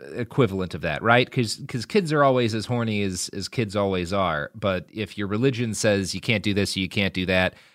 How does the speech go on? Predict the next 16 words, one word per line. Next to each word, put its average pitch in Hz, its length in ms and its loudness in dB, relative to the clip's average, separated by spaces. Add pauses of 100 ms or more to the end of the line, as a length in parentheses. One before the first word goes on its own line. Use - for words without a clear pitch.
you 117 80 -2
find 151 300 6
ways 135 240 4
to - 60 -8
do 123 120 4
this 113 180 0
and 107 120 -2
that 101 160 0
that 95 80 -6
don't 101 160 -4
violate 92 360 0
your 85 120 -6
religion. 90 400 -6
So 117 340 4 (280)
you 113 100 -4
can't, 185 340 6